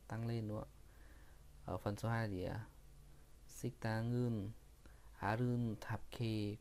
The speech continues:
kuminun. À, nó, nó gì ạ? Nó, nó, nó, nó trang trí cho cái, cái bàn ăn này gì ạ? Trở nên đẹp hơn. Câu số ba gì ạ? Napun, shiksa, sukwanrun, kochinun đúng không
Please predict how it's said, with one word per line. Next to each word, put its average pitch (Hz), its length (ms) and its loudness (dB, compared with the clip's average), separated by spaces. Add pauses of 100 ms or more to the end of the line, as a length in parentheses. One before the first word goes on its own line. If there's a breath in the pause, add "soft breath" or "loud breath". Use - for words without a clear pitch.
kuminun. 113 960 4 (1040 loud breath)
À, 95 300 2
nó, 98 220 2
nó 107 200 2
gì 117 100 2
ạ? - 140 2
Nó, 95 160 0
nó, 104 140 2
nó, 98 220 0
nó 101 200 0
trang 117 300 0
trí 104 320 2
cho 123 200 0
cái, 107 160 0
cái 107 140 0
bàn 104 220 2
ăn 107 200 0
này 98 180 0
gì - 80 -2
ạ? - 160 -4
Trở - 120 -10
nên 110 140 0
đẹp 104 180 2
hơn. 117 300 2 (800 loud breath)
Câu 110 200 2
số - 140 -2
ba 113 220 4
gì 101 120 2
ạ? - 80 0 (600)
Napun, 113 1000 2
shiksa, 110 840 0 (640 loud breath)
sukwanrun, 117 840 2 (1120 loud breath)
kochinun 113 640 2
đúng 104 100 0
không - 100 -4